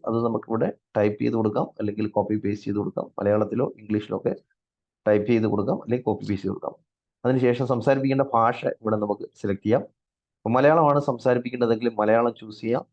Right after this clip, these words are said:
മലയാളത്തിൽ സ്ത്രീകളുടെ വോയിസ് ആണെങ്കിൽ ശോഭന എന്ന വോയിസ് സെലക്ട് ചെയ്യാം. പുരുഷന്മാരുടെ വോയിസ് ആണ് വേണ്ടതെങ്കിൽ ഇവിടെ നിന്ന്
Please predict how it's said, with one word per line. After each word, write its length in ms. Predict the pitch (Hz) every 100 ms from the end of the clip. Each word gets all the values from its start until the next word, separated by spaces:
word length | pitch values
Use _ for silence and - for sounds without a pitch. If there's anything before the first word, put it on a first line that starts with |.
| _ _ _ _ _ -
മലയാളത്തിൽ 360 | 117 123 131 143
സ്ത്രീകളുടെ 500 | 143 135 156 170 175
വോയിസ് 320 | 135 139 139
ആണെങ്കിൽ 340 | 127 120 120 127
ശോഭന 480 | - 113 117 127 135 131 -
എന്ന 160 | 110 107
വോയിസ് 360 | - 104 98 135 - _ _ _ _ -
സെലക്ട് 200 | 101 95
ചെയ്യാം. 160 | 92
പുരുഷന്മാരുടെ 540 | 113 120 143 147 147 131
വോയിസ് 300 | 120 120 117
ആണ് 160 | 110 107
വേണ്ടതെങ്കിൽ 580 | 101 101 107 104 101 151 - _ _ _ _ -
ഇവിടെ 160 | 104 107
നിന്ന് 240 | 107